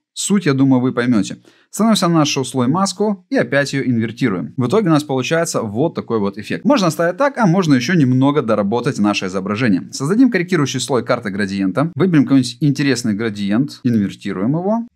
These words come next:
Непрозрачность немного снизим до семидесяти. Новый пустой слой. Режим наложения. Мягкий свет.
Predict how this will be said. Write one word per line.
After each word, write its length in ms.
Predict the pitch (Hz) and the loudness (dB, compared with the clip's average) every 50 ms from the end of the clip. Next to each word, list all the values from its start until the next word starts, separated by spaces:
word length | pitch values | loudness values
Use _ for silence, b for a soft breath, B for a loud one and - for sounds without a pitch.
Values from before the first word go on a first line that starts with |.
| _ _ _ _ _ | _ _ _ _ _
Непрозрачность 720 | 123 135 143 127 139 139 135 139 131 120 117 117 107 - 123 | 0 0 2 2 0 0 0 0 0 0 -2 -4 -6 -4 -4
немного 340 | 117 120 113 107 101 104 98 | -2 -2 -2 -2 -2 -2 -4
снизим 720 | - - - - 113 113 107 98 90 127 170 185 160 117 | -4 -6 -4 -2 0 2 2 2 2 0 -2 -2 -4 -6
до 100 | 110 110 | -6 -6
семидесяти. 680 | - - 98 95 90 92 95 - 131 123 147 180 196 185 - | -4 -2 -2 -2 -2 -4 -6 -8 -8 -6 -6 -6 -6 -4 -2
Новый 320 | 147 165 196 175 139 131 | 0 2 4 4 2 2
пустой 320 | 123 127 120 120 120 110 101 | 0 -2 -6 -4 -4 -4 -4
слой. 380 | - - 110 107 123 165 190 - | -4 -2 -2 -2 -2 -2 -2 -4
Режим 300 | 107 117 123 135 143 135 | -2 -2 2 2 4 4
наложения. 480 | 135 131 131 123 135 110 98 95 - - | 4 4 2 2 2 0 0 0 -2 -6
Мягкий 480 | 117 104 104 123 - 170 143 - - | -4 -2 2 2 2 2 0 -2 -6
свет. 320 | 92 - - 101 110 113 | -8 -6 -4 -4 -4 -6